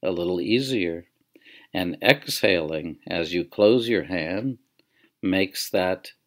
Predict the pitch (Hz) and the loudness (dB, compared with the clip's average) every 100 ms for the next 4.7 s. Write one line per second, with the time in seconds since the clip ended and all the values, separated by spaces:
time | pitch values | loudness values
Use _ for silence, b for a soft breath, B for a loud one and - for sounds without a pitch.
0 | _ _ - - 107 131 113 113 98 92 | _ _ -4 4 8 8 4 2 2 0
1 | 98 95 85 90 87 - 85 - 87 85 | 0 -2 -2 -4 -4 -4 -6 -4 -6 -6
2 | 82 85 90 - 90 80 92 127 131 _ | -4 -2 -4 -4 -6 -4 -4 -6 -8 _
3 | _ _ _ _ - 104 98 87 87 78 | _ _ _ _ 0 2 2 2 0 -2
4 | 87 80 85 78 78 80 | -2 -2 -4 -4 -6 -10